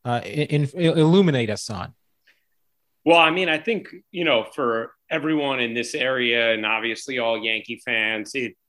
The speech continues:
Speaker 2: you know, it's a huge deal. And, um, and his at-bats have become must-watch T V. And it's no surprise that our, our Yes Yankees ratings are,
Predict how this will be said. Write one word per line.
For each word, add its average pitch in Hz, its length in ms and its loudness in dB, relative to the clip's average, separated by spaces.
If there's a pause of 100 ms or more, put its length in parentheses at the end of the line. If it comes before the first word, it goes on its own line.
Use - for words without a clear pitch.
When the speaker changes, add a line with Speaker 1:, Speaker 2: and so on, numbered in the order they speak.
(120)
Speaker 2:
you 165 180 -2
know, 120 120 0
it's 110 120 -8
a 123 60 0
huge 156 400 -2
deal. 95 500 -4
And, 101 340 -6
um, 95 440 -4 (520)
and 101 80 -16
his 131 200 -6
at-bats 110 480 0
have 117 100 -12
become 113 380 -8
must-watch 110 580 -4
T 120 200 -8
V. 110 480 -2
And 95 120 -6
it's - 160 -16
no 110 160 -4
surprise 110 640 -4
that 107 160 -4
our, 101 320 -4 (460)
our 123 160 2
Yes 117 400 -2
Yankees 113 440 -2
ratings 107 560 -2
are, 101 320 -4